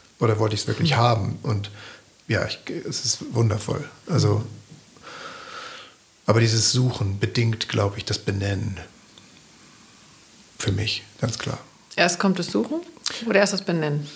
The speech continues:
Speaker 1: Nee, diese, diese, ich weiß, ich weiß nicht und dann könnte das das sein und dass man's dann irgendwie spricht und dann
Speaker 2: Mhm.
Speaker 1: fühlt, wie sich's anfühlt. Hm, nö, vielleicht ist es das. Also, dass man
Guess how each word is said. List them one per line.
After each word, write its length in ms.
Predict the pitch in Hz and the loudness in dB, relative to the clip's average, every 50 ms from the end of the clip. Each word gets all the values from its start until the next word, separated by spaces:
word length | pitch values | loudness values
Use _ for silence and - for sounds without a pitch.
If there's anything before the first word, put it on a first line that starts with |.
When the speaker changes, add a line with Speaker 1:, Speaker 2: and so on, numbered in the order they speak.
| - - | 0 4
Speaker 1:
Nee, 160 | 196 143 139 | 8 8 8
diese, 240 | 127 123 131 127 123 | 8 10 8 8 8
diese, 420 | 120 - - 143 127 113 120 123 120 | 6 4 0 2 4 4 4 4 4
ich 180 | 131 - - | 2 4 4
weiß, 280 | 127 123 131 - - 165 | 6 6 6 6 4 2
ich 200 | - 143 143 - | 0 0 2 4
weiß 300 | 120 117 131 131 - 160 | 6 6 6 6 6 6
nicht 400 | 156 165 160 - - - - - - | 4 4 4 0 -4 -8 -10 -4 0
und 180 | 139 123 113 120 | 0 2 4 4
dann 260 | 120 113 113 110 110 - - - - - - - | 4 4 4 2 0 -4 -10 -18 -20 -20 -12 -2
könnte 260 | - - 120 117 117 | 2 2 4 4 4
das 220 | 117 110 110 - - | 4 4 4 4 4
das 200 | - 143 - - | 2 2 4 4
sein 320 | 156 147 151 160 165 - | 4 6 6 4 4 2
und 140 | 127 120 120 | 2 2 0
dass 160 | 117 - - | 0 0 2
man's 240 | 123 113 110 - - | 2 0 0 2 2
dann 200 | 113 113 117 117 | 2 4 4 4
irgendwie 460 | 117 110 113 110 107 104 104 110 117 | 2 2 2 0 0 0 0 0 0
spricht 560 | - - - - 139 147 147 - - - - - - - - | -2 -2 2 2 2 2 2 0 -6 -8 -10 -14 -18 -10 -6
und 160 | - 117 113 | -4 0 2
dann 120 | - - - | 2 4 4
Speaker 2:
Mhm. 40 | 147 | 2
Speaker 1:
fühlt, 560 | - - - 131 120 120 117 117 - - - | 2 2 2 2 4 2 0 -2 -6 -8 -6
wie 60 | 127 | -4
sich's 180 | 107 107 107 - | -2 -2 -2 0
anfühlt. 480 | - - 135 - - 156 151 156 151 147 | 0 0 0 0 2 2 4 4 2 2
Hm, 400 | 143 123 123 127 127 131 131 135 - - | 0 2 2 4 4 2 2 0 -2 -2
nö, 280 | 131 120 117 120 127 127 - - - - - - - - - - - - - - - - - - | 0 2 4 4 4 2 -2 -8 -16 -20 -20 -20 -20 -20 -20 -20 -20 -20 -20 -20 -20 -18 -16 -14
vielleicht 300 | - - 117 110 104 117 | -6 -2 -2 0 0 -2
ist 120 | 107 101 | -2 -4
es 100 | 104 101 | -2 0
das. 440 | - 120 123 147 - - - - - - | 0 2 2 2 0 0 -2 -2 -2 -2
Also, 280 | 131 110 113 113 117 117 - - - - - - - _ _ - - - - - | 0 2 2 2 0 0 -6 -12 -18 -20 -20 -20 -20 _ _ -20 -20 -20 -8 -4
dass 180 | 139 127 - | -4 0 2
man 220 | 120 120 120 - | 2 2 2 2